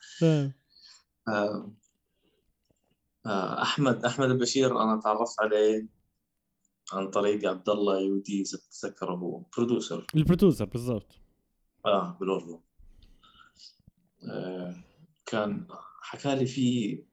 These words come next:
Speaker 2: واحد صاحبه اسمه، آه، مصطفى مهنا،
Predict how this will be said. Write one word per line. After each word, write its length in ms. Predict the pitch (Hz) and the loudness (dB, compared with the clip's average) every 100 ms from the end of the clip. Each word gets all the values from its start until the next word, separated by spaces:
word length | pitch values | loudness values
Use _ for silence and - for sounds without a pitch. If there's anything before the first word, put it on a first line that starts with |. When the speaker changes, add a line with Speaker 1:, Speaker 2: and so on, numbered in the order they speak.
| _ _ _ - | _ _ _ 0
Speaker 2:
واحد 320 | 127 117 127 | 2 2 -2
صاحبه 640 | - 120 117 110 117 117 117 _ _ - | 0 0 0 0 0 -2 -6 _ _ -16
اسمه، 520 | - 98 98 92 92 | -6 -2 0 0 -2
آه، 260 | 92 92 95 _ _ _ _ _ _ _ - | -6 -10 -16 _ _ _ _ _ _ _ -6
مصطفى 400 | 113 117 - 107 | -4 -2 -4 -4
مهنا، 600 | 98 101 110 107 117 | -4 0 0 0 -2